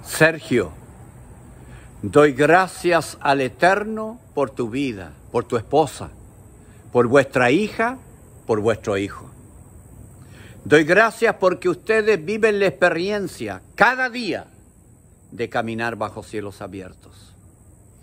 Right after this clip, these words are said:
de vivir experiencias sobrenaturales con el Eterno en los negocios, en las finanzas, en las inversiones. Recuerda que el Eterno les ha dado a ustedes sabiduría, gracia, favor.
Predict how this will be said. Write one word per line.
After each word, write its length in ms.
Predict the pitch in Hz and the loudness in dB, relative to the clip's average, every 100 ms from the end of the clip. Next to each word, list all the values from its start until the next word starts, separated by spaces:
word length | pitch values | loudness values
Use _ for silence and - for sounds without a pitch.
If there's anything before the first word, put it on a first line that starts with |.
| - - - - | -20 -20 -20 -2
de 160 | 127 | 0
vivir 360 | 131 123 160 160 | 0 2 4 4
experiencias 800 | 143 143 147 160 156 - 147 - | 2 2 4 2 -2 0 -2 0
sobrenaturales 920 | 147 143 139 143 143 135 165 190 165 | -2 0 -2 -2 0 2 2 2 -2
con 180 | 156 143 | -2 0
el 140 | 139 | 0
Eterno 600 | 135 - 190 165 120 92 - - - - | -2 2 2 2 -4 -6 -12 -20 -20 -12
en 140 | 139 123 | -4 -2
los 120 | 123 | -2
negocios, 760 | 117 113 143 147 - 90 - - - - - | -2 -2 -2 -2 -6 -14 -16 -20 -20 -20 -8
en 100 | 110 | -4
las 120 | 117 | -4
finanzas, 720 | - 117 143 156 - 107 - | -4 0 2 2 -2 -8 -6
en 80 | 117 | -4
las 200 | 110 - | -4 -6
inversiones. 880 | 117 107 92 120 113 107 90 - - - - - - - - - - - - - - - - - - - - - - - | -6 -6 -6 -4 -4 -4 -10 -14 -16 -18 -18 -18 -18 -18 -18 -18 -18 -18 -18 -18 -18 -18 -18 -18 -18 -18 -18 -18 -10 -2
Recuerda 520 | 131 151 143 139 - | 2 4 6 4 2
que 80 | 143 | 0
el 80 | |
Eterno 640 | 135 - 156 143 139 113 - - - | 0 4 2 4 2 0 -2 -12 2
les 280 | 135 143 - | 4 4 2
ha 140 | 147 135 | 2 4
dado 280 | 160 170 | 4 2
a 60 | 160 | 0
ustedes 560 | 143 - 165 160 127 - | -2 0 0 2 -2 0
sabiduría, 760 | 139 135 120 127 165 160 127 | 0 0 -2 -6 0 2 2
gracia, 500 | 123 170 160 - 139 | 2 2 2 0 -2
favor. 540 | - 127 123 160 139 | 0 -2 0 0 -2